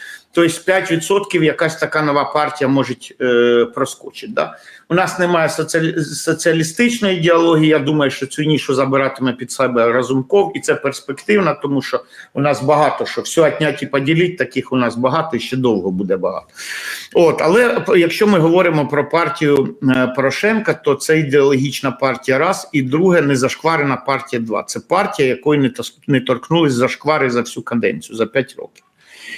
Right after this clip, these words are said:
І мусимо на це зважати. І тому цей удар, е, від Зеленського був направлений сюди. Е, от, але,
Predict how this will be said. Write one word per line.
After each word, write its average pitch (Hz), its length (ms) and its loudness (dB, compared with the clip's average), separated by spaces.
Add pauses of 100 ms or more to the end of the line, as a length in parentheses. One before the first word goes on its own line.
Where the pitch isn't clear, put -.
(140)
І 131 100 2
мусимо 165 360 2
на 160 100 0
це 160 180 0
зважати. 127 600 -2
І 147 80 -2
тому 214 340 4
цей 226 160 2
удар, 190 640 0
е, 147 180 4
від 139 160 -2
Зеленського 160 720 2 (280)
був 170 200 2
направлений 165 640 0
сюди. 127 640 0 (680)
Е, 147 760 0
от, 165 400 4
але, 233 640 2